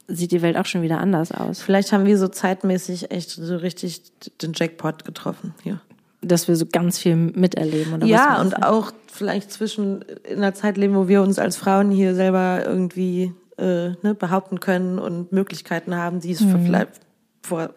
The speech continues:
Speaker 2: vierzig, fünfzig Jahren noch nicht gab.
Speaker 1: Mhm.
Speaker 2: Und aber auch wieder vor einer Zeit, weil ich, wie, welches Buch war das mal? Von dem Yuval Dingskirchen, hier Sapiens und dieser andere Buch von dem, wo, wo es darum geht eigentlich, dass in ganz, also Silicon Valley einfach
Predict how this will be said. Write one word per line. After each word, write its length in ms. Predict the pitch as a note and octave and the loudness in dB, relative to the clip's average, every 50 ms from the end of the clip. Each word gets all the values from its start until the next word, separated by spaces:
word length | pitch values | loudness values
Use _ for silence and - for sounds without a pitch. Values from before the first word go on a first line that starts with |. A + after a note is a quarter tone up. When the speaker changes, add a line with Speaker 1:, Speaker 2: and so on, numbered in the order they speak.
| - - - - - - _ | -20 -20 -20 -20 -20 -20 _
Speaker 2:
vierzig, 380 | - - G3+ F#3+ - - E3+ - | -2 0 0 0 0 -2 -6 -2
fünfzig 380 | - F#3+ F3+ - - F#3 - | -2 -2 -2 -2 -6 -4 -2
Jahren 200 | F#3+ F3+ F3+ F#3 | 0 2 2 2
noch 100 | F3+ F3 | 2 0
nicht 200 | F3 F3+ E3+ F3 - | 0 0 -2 -4 -4
gab. 320 | F3+ F3 F3 F3 E3+ - F#3+ | -2 0 0 -2 -2 0 0
Speaker 1:
Mhm. 400 | F3+ F3 E3+ E3+ F3 F#3 F#3+ - - | 0 2 2 2 2 0 0 -2 -2
Speaker 2:
Und 160 | - F3+ F3+ | 0 0 2
aber 200 | D#3+ E3 E3 B2+ C3 | 2 4 4 4 2
auch 140 | E3+ - - | 2 2 2
wieder 260 | G3 F3+ F3 F3 E3+ | 2 2 2 0 0
vor 360 | - - - - G3 F#3+ G3+ | -4 -6 0 4 6 6 8
einer 200 | G#3+ G3+ F#3 F#3 | 6 6 4 2
Zeit, 280 | - - G3 F3+ F#3 E3+ | 0 0 2 2 2 2
weil 200 | E3+ E3+ E3+ - | 2 0 0 0
ich, 180 | - - - - - - - | -4 -6 -8 -8 -10 -10 -12
wie, 140 | - F#3 F3+ | -6 -2 -2
welches 220 | E3+ - - - E3+ | -2 -2 -4 -6 -10
Buch 160 | - F#3+ F3 | -8 -6 -4
war 80 | F3+ F#3+ | -2 -2
das 120 | F#3+ D#3+ | -2 -2
mal? 80 | E3 D#3 | -6 -8
Von 180 | D#3 - F3+ E3+ | -6 -4 -4 -4
dem 120 | E3 E3+ | -4 -4
Yuval 540 | E3 F#3 F#3+ E3 F3+ E3+ E3+ E3 E3+ F3 E3+ _ _ - _ _ _ _ _ _ _ _ _ _ _ _ _ _ _ - | -4 -2 -2 -2 -2 -2 -2 -4 -6 -6 -8 _ _ -20 _ _ _ _ _ _ _ _ _ _ _ _ _ _ _ -4
Dingskirchen, 720 | F#3+ F3+ F3 E3 - - - - E3+ E3+ E3 F3 F3 E3+ E3 - _ _ _ _ _ _ | -2 -2 -2 -2 -6 -8 -4 -4 -4 -2 -2 -4 -6 -6 -8 -12 _ _ _ _ _ _
hier 360 | - F#3 F3 E3+ E3+ - E3+ | -8 -6 -4 -4 -4 -4 -6
Sapiens 680 | E3 - - F3+ F3+ F#3 - - E3 E3 E3+ - - | -6 -4 -2 0 0 0 0 -2 -4 -4 -4 -8 -8
und 200 | - - E3+ E3 | -8 -6 -6 -6
dieser 340 | E3+ D#3 E3 E3 D#3+ - - | -6 -4 -4 -2 -2 -2 -2
andere 300 | - F#3+ F3 E3+ E3 E3+ | -2 -4 -4 -4 -6 -6
Buch 180 | E3 - E3 D#3+ | -6 -8 -8 -8
von 180 | - F3 E3+ F3 | -6 -6 -6 -4
dem, 300 | F3 G3 F#3+ F3 F3 - - - _ - - - - - _ _ _ _ _ _ - | -4 -6 -6 -8 -14 -16 -18 -20 _ -20 -20 -20 -20 -20 _ _ _ _ _ _ -4
wo, 140 | - F3+ F3 E3+ - - | -2 -2 -2 -2 -2 -2
wo 140 | E3 F3+ | 0 0
es 80 | F3+ F3 | 2 2
darum 260 | - F3+ E3+ F3 E3+ | 2 2 2 2 2
geht 200 | - G3+ A3 - | 2 2 2 4
eigentlich, 240 | - - E3+ F3 - | 2 0 0 -2 0
dass 200 | - F3 E3+ - | -2 -2 -2 -2
in 260 | - - - - F3+ E3+ | -4 -2 -2 0 0 2
ganz, 280 | F3+ F3+ G3 - - - | 2 2 2 2 0 -2
also 260 | - - F3 E3 F3 F3 | 0 2 2 2 2 0
Silicon 460 | E3 - F#3 F#3 F3+ - F3+ F3 D#3+ | 0 0 -2 -2 -2 -2 -2 -2 0
Valley 220 | F3 F3+ F3+ E3+ | 0 0 0 0
einfach 320 | - - E3+ E3 - D#3+ | -2 -2 -4 -4 -6 -10